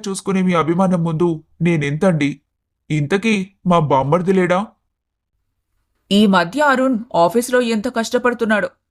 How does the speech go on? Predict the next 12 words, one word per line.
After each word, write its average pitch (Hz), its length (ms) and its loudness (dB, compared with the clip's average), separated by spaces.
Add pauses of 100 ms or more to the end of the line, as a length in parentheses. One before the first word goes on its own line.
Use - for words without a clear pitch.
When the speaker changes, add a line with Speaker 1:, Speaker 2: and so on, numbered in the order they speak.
(280)
Speaker 2:
ఒక్కరోజు 214 500 2
కూడా 220 180 0
ఇంట్లో 226 300 0
ఉండటం 226 340 0
లేదు. 196 200 -4 (500)
ఉన్నా 226 420 2 (180)
ఎప్పుడూ 220 460 0
ఆ 254 100 2
ల్యాప్‌టాప్ 220 460 -2
ముందు 226 200 -2
పెట్టుకొని 202 400 -2
ఉంటున్నాడు. 180 360 -4